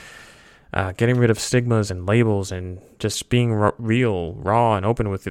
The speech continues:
with one another, and having discussions of journeys and walks of life and perspectives and gaining perspectives.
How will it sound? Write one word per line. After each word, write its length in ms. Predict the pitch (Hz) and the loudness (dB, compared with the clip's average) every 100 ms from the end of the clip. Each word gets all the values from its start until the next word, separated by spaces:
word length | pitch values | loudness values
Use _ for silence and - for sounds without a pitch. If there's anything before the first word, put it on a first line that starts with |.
| - | -6
with 260 | 101 95 | -6 -4
one 120 | 95 90 | -6 -4
another, 380 | 90 90 87 | -4 -4 -4
and 280 | 90 90 92 | -4 -6 -10
having 260 | - 110 113 | -4 -2 0
discussions 440 | 104 - 117 - | -2 0 0 0
of 120 | 101 95 | -6 0
journeys 480 | 107 107 101 92 | 2 2 -2 -6
and 180 | 95 92 | -8 -2
walks 240 | 101 107 - | 0 0 -4
of 100 | 98 | -6
life 520 | 95 101 95 92 - - | -2 -2 -2 -6 -10 -8
and 200 | 95 92 | -8 -4
perspectives 600 | 92 - 107 - 95 92 | -4 0 -2 -2 -4 -6
and 120 | 92 | -8
gaining 280 | 101 113 104 | -6 -6 -6
perspectives. 880 | 95 - 90 - 67 - - - | -10 -12 -10 -8 -8 -10 -14 -16